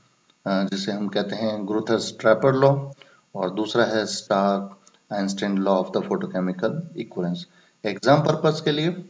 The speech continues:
अ, this laws are important, क्योंकि एग्जाम्स के अंदर ये दोनों लॉज पूछे जाते हैं। तो let's discuss these, अ, two laws। तो सबसे पहले हम डिस्कस करेंगे Grotthus-Draper law को।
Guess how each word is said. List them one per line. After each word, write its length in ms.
अ, 300
this 160
laws 260
are 120
important, 500
क्योंकि 240
एग्जाम्स 380
के 80
अंदर 300
ये 180
दोनों 400
लॉज 280
पूछे 280
जाते 300
हैं। 200
तो 160
let's 460
discuss 440
these, 260
अ, 320
two 240
laws। 200
तो 100
सबसे 280
पहले 220
हम 180
डिस्कस 300
करेंगे 360
Grotthus-Draper 840
law 260
को। 200